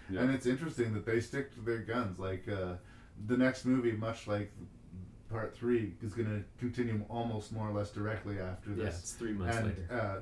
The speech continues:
Speaker 2: but close enough, right?
Speaker 3: Yep.
Speaker 2: Uh, so they're still <laughs> flying around in this fucking Klingon bird of prey.
Speaker 3: Yeah.
Speaker 2: And, uh, it still feels Star Trek.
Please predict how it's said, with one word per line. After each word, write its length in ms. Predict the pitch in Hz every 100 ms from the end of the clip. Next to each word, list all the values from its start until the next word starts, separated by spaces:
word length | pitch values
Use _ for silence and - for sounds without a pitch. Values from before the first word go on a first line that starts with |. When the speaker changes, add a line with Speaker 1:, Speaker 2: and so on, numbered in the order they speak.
| 110
Speaker 2:
but 240 | 107 -
close 320 | - 139 98
enough, 280 | 104 107 90
right? 20 | -
Speaker 3:
Yep. 180 | 110 - - -
Speaker 2:
Uh, 280 | 107 104 90 78
so 240 | - - 117
they're 180 | 117 120
still 380 | - 151 131 -
<laughs> 60 | -
flying 360 | - 123 131 131
around 340 | 123 135 123
in 40 | 113
this 180 | 123
fucking 300 | - 117 120 117
Klingon 400 | 123 120 117 107 120 123
bird 220 | 135 123
of 160 | 104 -
prey. 380 | 127 147 104 -
Speaker 3:
Yeah. 220 | 104 101 -
Speaker 2:
And, 320 | 120 113 110
uh, 140 | 110
it 160 | 104 123
still 280 | - 127 127
feels 300 | 131 127 120
Star 220 | 110 123
Trek. 280 | - 95